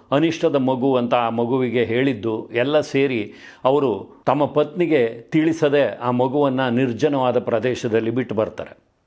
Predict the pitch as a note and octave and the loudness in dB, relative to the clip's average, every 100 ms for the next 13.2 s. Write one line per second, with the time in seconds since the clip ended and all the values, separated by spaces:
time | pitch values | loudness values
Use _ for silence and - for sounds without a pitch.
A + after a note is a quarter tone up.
0 | - C3+ G3 F3+ B2+ B2+ E3+ - _ _ | -4 0 2 2 0 -2 -8 -20 _ _
1 | _ A#2 C3+ C3 B2 C#3+ F3+ D#3 A#2+ C#3 | _ 2 2 2 2 2 2 0 2 2
2 | D3+ D3 A#2+ D3+ D3+ E3+ D#3+ B2+ F2+ - | 4 2 0 0 0 2 0 0 -4 -10
3 | - - B2 C#3+ D#3+ D3 C#3 B2+ B2+ B2+ | -12 -2 0 2 2 2 2 0 0 0
4 | A#2+ A#2+ A2+ G#2 G2+ F2+ - A2+ D3+ E3 | 0 0 0 -2 -4 -8 -6 -2 -2 0
5 | D3 C3+ G#2 C#3 D3 C#3 A#2 A#2+ A2+ B2 | 0 0 2 0 2 0 2 0 2 0
6 | G#2+ F2+ E2+ - _ A2+ D3+ F3+ C#3 A2 | 0 -2 -6 -10 _ 0 2 2 2 0
7 | - C3 B2+ C3 C3 D3 C#3 B2+ B2 B2+ | -4 -2 2 2 2 2 2 0 0 0
8 | A#2 A#2 A#2 A#2 A#2 A2+ G2 F#2+ - _ | 0 0 -2 -2 0 -2 -4 -10 -20 _
9 | - C3 C3+ C3+ A#2+ A#2+ - C#3 B2+ A2+ | -2 0 0 0 0 0 0 0 0 0
10 | A#2 A2+ A2 G#2+ G2 - - - A#2+ C#3 | 0 -2 0 -2 -4 -8 -16 -4 0 2
11 | D#3 C3 B2+ A2+ A#2 A#2 A2+ A2+ A2 G#2+ | 2 2 0 0 2 2 0 0 0 -2
12 | A2+ A2 G#2+ - A2+ - A#2 A2 F#2+ E2+ | -2 -2 -4 -2 -2 -2 -2 -2 -4 -6
13 | - - | -16 -18